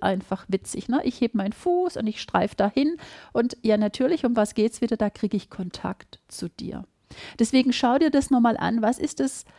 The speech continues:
was ist das Positive dahinter? Was ist die positive Absicht dahinter? Und sobald du das erkannt hast, dich da aufmachst, da genauer nachzuschauen, bist du nochmal näher bei deinem Kind und dann geht's im Prinzip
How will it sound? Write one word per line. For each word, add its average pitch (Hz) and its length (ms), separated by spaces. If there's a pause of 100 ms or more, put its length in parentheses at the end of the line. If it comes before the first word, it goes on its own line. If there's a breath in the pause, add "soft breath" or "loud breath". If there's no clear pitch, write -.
(160 soft breath)
was - 140
ist - 140
das 269 160
Positive 240 800
dahinter? 185 480
Was 214 160
ist 254 140
die 254 80
positive 240 760
Absicht - 680
dahinter? 185 500 (560 loud breath)
Und 226 80
sobald 220 300
du 240 80
das 262 160
erkannt - 600
hast, - 460
dich 233 140
da 220 140
aufmachst, - 580
da 208 80
genauer 220 480
nachzuschauen, - 880 (560 loud breath)
bist - 220
du 240 40
nochmal 262 340
näher 254 260
bei 208 180
deinem 202 240
Kind 302 420 (300 loud breath)
und 214 120
dann 233 160
geht's 254 200
im 233 100
Prinzip 233 520